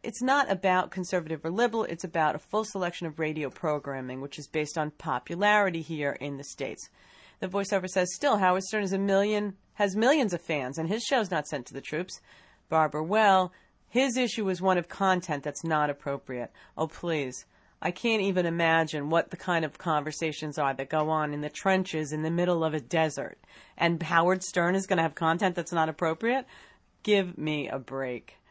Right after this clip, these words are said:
You know, these people just talk to make themselves feel good, I think. You know, it would be one thing if they were broadcasting to an elementary school, but they're broadcasting to American servicemen, mostly men, who are staked out in a desert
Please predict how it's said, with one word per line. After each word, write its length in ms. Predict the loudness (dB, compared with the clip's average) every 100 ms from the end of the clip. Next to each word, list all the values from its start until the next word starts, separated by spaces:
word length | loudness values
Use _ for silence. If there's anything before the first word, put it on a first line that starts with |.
| _ _ _ _ -6
You 120 | 0
know, 180 | 4 4
these 200 | 2 -2
people 320 | -4 -2 -2
just 220 | -4 -4
talk 220 | 0 0
to 100 | 0
make 180 | -6 -4
themselves 400 | -8 -6 -6 -6
feel 240 | -8 -8 -6
good, 180 | -6
I 120 | -8 -8
think. 420 | -10 -12 -12 _ _ _ _ _ -10
You 120 | -2
know, 80 | -2
it 20 |
would 100 | 0
be 120 | 0
one 200 | 4 2
thing 180 | 2 0
if 120 | 2
they 80 | 0
were 140 | 0
broadcasting 600 | 0 0 0 2 0 0 -6
to 120 | -4
an 80 | -2
elementary 460 | -2 -2 -6 -8
school, 240 | -10 -8 -8
but 100 | -4
they're 280 | -2 -2 -6
broadcasting 760 | 2 4 4 4 2 2 -2 -4
to 120 | -2
American 480 | 0 0 0 -2 -4
servicemen, 720 | -2 -2 -4 -6 -6 -6 -10 -20 -20 -20 _ _ _ -20 _ -20 -20 -20 -4
mostly 520 | 2 2 2 0 2
men, 420 | 2 0 -2 -6 _ _ _ 0
who 180 | 2 6
are 320 | 6 6 2 -6 -20 -20 _ _ _ _ -20 _ -20 _ _ -8
staked 480 | -6 4 4 4 6
out 240 | 8 8
in 80 | 6
a 80 | 4
desert 500 | 6 4 4 -4